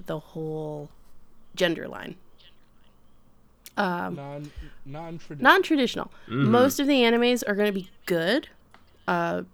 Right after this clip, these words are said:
Speaker 1: because I feel strongly about this topic, and I don't wanna be watching stuff that's offensive or shitty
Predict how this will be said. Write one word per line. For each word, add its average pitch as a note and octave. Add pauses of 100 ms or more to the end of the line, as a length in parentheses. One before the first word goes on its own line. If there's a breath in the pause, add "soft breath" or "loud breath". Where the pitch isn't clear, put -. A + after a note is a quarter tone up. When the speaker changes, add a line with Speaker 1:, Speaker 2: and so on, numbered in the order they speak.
(100)
Speaker 1:
because G3 (300)
I F3+
feel F#3
strongly A#3+
about C4+
this D4
topic, D4
and G3+
I F#3 (200)
don't G3
wanna F3 (240)
be F3
watching D#3
stuff -
that's - (680 loud breath)
offensive G3+
or D#3+
shitty G3+